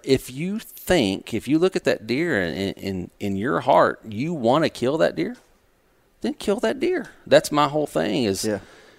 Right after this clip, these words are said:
Speaker 1: we get so caught up, and, and I believe that comes from a lot of social
Speaker 2: Absolutely.
Speaker 1: uh, pressure. Um, just like my son, he, he, he,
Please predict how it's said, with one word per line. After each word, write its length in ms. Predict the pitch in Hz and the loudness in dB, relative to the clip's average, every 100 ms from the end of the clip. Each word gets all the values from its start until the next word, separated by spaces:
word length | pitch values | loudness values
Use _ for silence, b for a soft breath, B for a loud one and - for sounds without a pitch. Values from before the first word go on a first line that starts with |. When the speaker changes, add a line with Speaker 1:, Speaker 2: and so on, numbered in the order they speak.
| b _ | b _
Speaker 1:
we 160 | 139 160 | 2 4
get 200 | 190 - | 4 2
so 280 | - 170 151 | 4 4 4
caught 340 | - 131 120 | 2 6 8
up, 160 | 120 107 | 8 6
and, 100 | 95 | 0
and 160 | 120 | 0
I 80 | 131 | 2
believe 280 | 135 160 311 | 2 0 2
that 200 | - - | 2 0
comes 380 | - 139 135 - | 2 4 4 2
from 520 | - 101 95 107 131 101 | 2 2 2 0 -4 -2
a 60 | |
lot 260 | 98 101 127 | 4 4 4
of 100 | 127 | 0
social 840 | - 113 107 104 - 110 123 139 - - | 2 6 6 4 4 6 4 0 -6 0
Speaker 2:
Absolutely. 760 | 123 120 - 127 127 95 95 101 | 2 0 2 2 2 0 -2 4
Speaker 1:
uh, 220 | 110 98 | 6 4
pressure. 520 | - 175 254 - - - _ - | 4 2 4 0 -4 -8 _ 2
Um, 400 | 120 104 95 - | 6 6 2 -2
just 180 | 131 - | 0 4
like 140 | 139 | 4
my 160 | 151 151 | 4 0
son, 380 | - 180 - 107 | 2 0 0 0
he, 160 | 117 - | -2 -4
he, 280 | 123 110 - | -8 -10 -10
he, 220 | 101 | -14